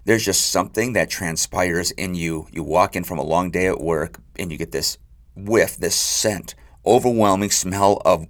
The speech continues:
fresh waffles in the house that almost shifts your mood immediately. It makes me think of a few weeks ago, I was, I was speaking at a church over in the Detroit area,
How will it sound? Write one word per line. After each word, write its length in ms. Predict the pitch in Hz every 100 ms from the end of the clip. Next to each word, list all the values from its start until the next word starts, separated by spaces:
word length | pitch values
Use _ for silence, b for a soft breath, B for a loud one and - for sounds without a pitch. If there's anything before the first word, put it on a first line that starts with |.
| -
fresh 400 | - 92 90 - - - -
waffles 600 | 85 85 170 52 - - B B
in 140 | - 87
the 120 | 82
house 380 | 82 80 76 - B B
that 140 | - -
almost 380 | 107 117 127 120
shifts 420 | - 110 104 -
your 120 | 104
mood 380 | 95 90 80 82 -
immediately. 720 | 85 80 76 80 - - - - - - - - - - - -
It 60 |
makes 180 | 110 110
me 120 | 104
think 200 | 90 95
of 100 | 90
a 60 | 85
few 180 | - 107
weeks 260 | 107 110
ago, 180 | 80 87
I 80 | 78
was, 220 | 78 80
I 40 | -
was 100 | 85
speaking 380 | - 95 87
at 100 | 82
a 40 | 67
church 420 | - 101 85 - B B B
over 240 | 92 87 90
in 140 | 87
the 80 | 80
Detroit 420 | 87 - 110 90
area, 400 | 76 64 76 76